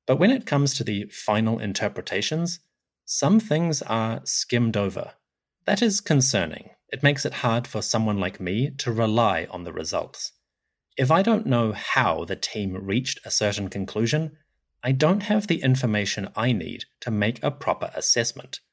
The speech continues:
So, like the two thousand and ten study, there are some gaps in the material.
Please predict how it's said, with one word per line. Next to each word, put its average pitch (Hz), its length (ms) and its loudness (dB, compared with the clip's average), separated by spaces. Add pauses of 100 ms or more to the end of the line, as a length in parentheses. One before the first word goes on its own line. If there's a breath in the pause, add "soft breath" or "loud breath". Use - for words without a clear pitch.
(400)
So, 135 580 2
like 143 440 2
the 208 100 4
two 151 180 0
thousand 123 440 2
and 98 120 -4
ten 120 220 0
study, - 480 -6 (420)
there 123 140 4
are 180 200 4
some 131 680 2
gaps - 460 -2 (120)
in 87 180 -4
the 85 40 -6
material. 90 600 -2